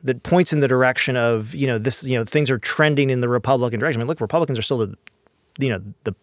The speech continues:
the, you know, the, the, the majority party in the state. But there's nothing about the twenty twenty election that says,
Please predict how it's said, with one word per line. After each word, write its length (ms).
the, 100
you 140
know, 120
the, 100
the, 300
the 60
majority 440
party 300
in 220
the 60
state. 600
But 220
there's 140
nothing 160
about 100
the 60
twenty 260
twenty 180
election 420
that 120
says, 500